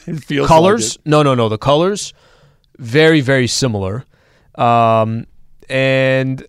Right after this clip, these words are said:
Speaker 2: I, I think Emily figured out why they were called the San Diego Rockets.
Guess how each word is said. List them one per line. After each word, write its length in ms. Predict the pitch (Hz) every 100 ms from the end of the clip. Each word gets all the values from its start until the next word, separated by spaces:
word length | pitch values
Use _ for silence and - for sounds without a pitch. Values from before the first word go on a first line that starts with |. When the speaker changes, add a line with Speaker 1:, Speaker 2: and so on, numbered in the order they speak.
| _
Speaker 2:
I, 240 | 139 135 127
I 40 |
think 200 | 143 143
Emily 280 | 143 131 131
figured 360 | - 139 123 120
out 220 | 120 -
why 360 | 117 117 120
they 140 | 117 117
were 100 | 113
called 320 | - 117 110
the 160 | 113 110
San 240 | - 120
Diego 180 | 117 117
Rockets. 580 | 113 117 127 - -